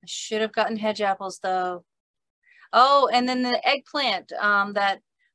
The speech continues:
pumpkin on a stick, which is actually an eggplant, I think. So pretty cool. You guys are good. Oh, and bittersweet and greenbrier. Yeah, greenbrier is another one.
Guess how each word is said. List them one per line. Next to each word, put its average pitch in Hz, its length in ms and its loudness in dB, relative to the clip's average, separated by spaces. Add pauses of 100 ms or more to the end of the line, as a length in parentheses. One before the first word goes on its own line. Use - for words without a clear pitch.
(120)
pumpkin 302 340 0
on 262 160 2
a 226 40 -2
stick, - 420 -6 (260)
which 214 200 -12
is 190 240 -12
actually 220 460 -8
an 196 160 -8
eggplant, 180 520 -10
I - 20 -18
think. - 240 -16 (720)
So 180 520 -4 (220)
pretty 330 280 -8 (120)
cool. 233 680 -6 (920)
You 226 100 -12
guys 226 220 -4
are 226 60 -8
good. 208 260 -8
Oh, 311 220 4
and 320 160 2
bittersweet 320 640 -4
and 208 180 -8
greenbrier. 202 960 -2
Yeah, 226 220 0
greenbrier 330 600 2
is 320 120 -6
another 254 340 2
one. 254 360 0